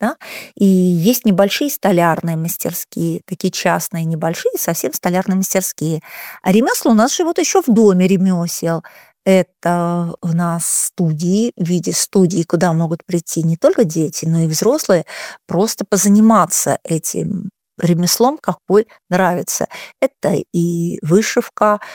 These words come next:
это и роспись по дереву. Даже, э, у нас есть студии иконописи в Доме ремёсел. Вот это всем мы можем позаниматься. А наличник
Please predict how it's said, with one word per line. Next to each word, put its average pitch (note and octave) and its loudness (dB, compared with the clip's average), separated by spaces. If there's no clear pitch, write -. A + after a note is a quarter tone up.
это F3 0
и E3 0
роспись E3+ -2
по G#3 2
дереву. E3+ -2
Даже, F#3+ 2
э, - -4
у E3 2
нас F3+ 0
есть E3+ 0
студии E3+ 0
иконописи F#3 -2
в F3 -4
Доме G3+ 2
ремёсел. G3+ -2
Вот E3+ 2
это B3+ 2
всем A#3 2
мы G3+ 4
можем G3 0
позаниматься. F#3+ 2
А E3+ 2
наличник E3+ -2